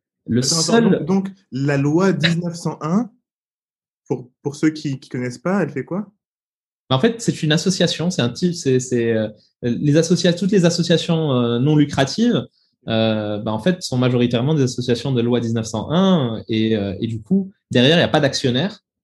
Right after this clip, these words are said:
Speaker 1: Euh, tu as un président, tu as un directeur, mais, euh, mais c'est tout.
Speaker 2: Ok.
Speaker 1: Et,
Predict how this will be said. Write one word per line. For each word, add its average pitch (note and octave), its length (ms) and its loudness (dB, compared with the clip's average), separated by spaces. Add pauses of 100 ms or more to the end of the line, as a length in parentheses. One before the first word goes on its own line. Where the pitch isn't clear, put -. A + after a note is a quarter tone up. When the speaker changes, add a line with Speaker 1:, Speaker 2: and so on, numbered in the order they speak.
(200)
Speaker 1:
Euh, A2 340 -4
tu - 140 -4
as B2+ 80 4
un B2 80 0
président, C#3+ 640 0
tu C#3 100 -4
as A#2 60 0
un A#2 40 -2
directeur, A#2 540 0
mais, D3+ 360 2
euh, G2+ 520 -2
mais G#2 220 -4
c'est D3+ 160 -6
tout. A2+ 120 -14 (460)
Speaker 2:
Ok. A#2+ 160 -16 (580)
Speaker 1:
Et, B2 300 0